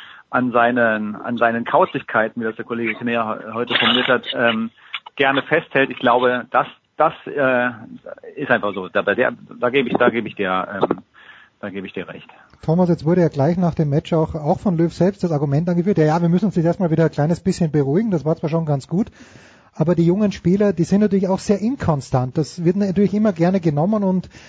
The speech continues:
Speaker 2: wird dann gesagt, glaube ich, zwischen fünfundzwanzig und siebenundzwanzig werden sie dann richtig gut. Jetzt sind die dreiundzwanzig und zweiundzwanzig, Werner, Sané und Gnabry. Müssen wir jetzt ein kleines bisschen befürchten, also ich nicht, weil ich bin Österreicher, ich befürchte gar nichts mehr, wir können gar nichts, wie du weißt, Thomas.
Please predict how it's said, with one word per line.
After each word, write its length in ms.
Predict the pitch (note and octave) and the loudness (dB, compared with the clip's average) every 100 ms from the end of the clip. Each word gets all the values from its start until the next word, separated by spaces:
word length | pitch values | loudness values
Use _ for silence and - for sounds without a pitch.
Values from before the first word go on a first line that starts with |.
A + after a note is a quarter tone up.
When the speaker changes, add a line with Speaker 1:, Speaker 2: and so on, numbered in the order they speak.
| - - C#3+ | -20 -16 -2
Speaker 2:
wird 220 | E3 G3+ | 0 2
dann 160 | F#3+ | 0
gesagt, 260 | F3 D#3 F#3 | 0 0 0
glaube 180 | F3+ F3 | 0 0
ich, 60 | |
zwischen 240 | - F#3+ E3+ | 0 -2 0
fünfundzwanzig 580 | G3+ A3 G3+ F#3 F3 E3+ | 0 0 0 0 0 -2
und 120 | D#3+ | -2
siebenundzwanzig 640 | E3+ F3+ E3 C3+ F3 F#3+ | 0 -2 0 -2 0 0
werden 160 | D3+ F3 | 0 2
sie 80 | F3 | 0
dann 100 | D3+ | 2
richtig 360 | F3 - C#3+ | 0 0 -4
gut. 300 | - G3 B3+ | 0 0 2
Jetzt 180 | F#3 - | 0 0
sind 200 | F3+ F3+ | 0 2
die 100 | F3 | 0
dreiundzwanzig 680 | D#3+ C3 F3 F#3+ F3 E3 D#3+ | 2 2 2 0 0 0 -2
und 140 | C#3+ - | -4 -2
zweiundzwanzig, 800 | C3+ F3 G#3 G3 G3 G#3+ G3+ D#3 | 0 0 0 0 0 -2 -2 0
Werner, 300 | D#3 F#3 F#3+ | 0 2 0
Sané 400 | E3 D#3+ E3+ G3 | 0 2 2 0
und 140 | E3 | -2
Gnabry. 500 | D3 C#3 D#3+ F#3+ G3+ - - - - _ _ | -2 0 0 0 -2 -2 -12 -20 -20 _ _
Müssen 160 | D#3+ F#3 | -2 0
wir 40 | |
jetzt 120 | G#3 G3 | 0 0
ein 60 | |
kleines 280 | E3 F3 G#3 | 2 2 2
bisschen 260 | G3+ G#3 F3 | 0 0 0
befürchten, 320 | E3+ G#3 G3 | 2 2 2
also 140 | E3 | 0
ich 180 | G3+ - | 0 0
nicht, 220 | G#3 - | 0 2
weil 80 | E3 | 0
ich 100 | D3+ | 0
bin 120 | E3 | 0
Österreicher, 420 | F3 - C#3 C#3 | 0 0 0 2
ich 160 | E3 - | 0 -2
befürchte 380 | E3 F3+ E3+ E3 | -4 -2 0 0
gar 200 | C3 D#3+ | 0 0
nichts 220 | E3+ - | -2 -2
mehr, 140 | D3+ | -2
wir 80 | D#3 | -2
können 280 | - D#3 D#3+ | -2 -2 0
gar 200 | C#3 F3 | 2 2
nichts, 320 | E3 - - | 0 -2 -4
wie 80 | D3+ | -2
du 100 | D3+ | 2
weißt, 260 | C#3 D3 - | 2 0 -2
Thomas. 300 | F3 F#3 | -2 -2